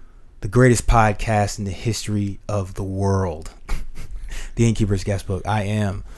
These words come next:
the illustrious Innkeeper Freddy, and we have quite an unscheduled podcast today. So, uh, my father,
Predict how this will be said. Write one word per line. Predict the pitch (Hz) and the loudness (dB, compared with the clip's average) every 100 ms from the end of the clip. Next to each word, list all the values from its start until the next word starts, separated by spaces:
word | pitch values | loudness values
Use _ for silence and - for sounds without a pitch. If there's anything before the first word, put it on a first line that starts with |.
| - - | -18 -6
the | 104 | -2
illustrious | 104 98 - 92 | 0 -2 -4 -8
Innkeeper | - 101 101 92 | -8 -8 -8 -8
Freddy, | 92 107 107 92 - - - - - - - - | -8 -4 -4 -6 -10 -18 -20 -16 -10 -10 -8 -2
and | 127 107 90 - - - - | 0 0 -2 -10 -16 -10 -2
we | 135 | 2
have | 120 - - - | 2 -2 -16 -4
quite | - 147 | 2 6
an | |
unscheduled | 165 139 - 170 180 117 | 6 4 4 6 6 4
podcast | 104 98 98 90 | 2 2 -2 -4
today. | - 95 92 - - - - - - - | -4 -4 -6 -8 -14 -12 -12 -12 -16 -6
So, | - 113 92 - - - - - - - - | 2 4 2 -4 -14 -20 -18 -18 -16 -10 -2
uh, | 107 95 95 90 | 0 2 0 -2
my | 101 | -2
father, | - 104 98 92 | 2 2 2 -4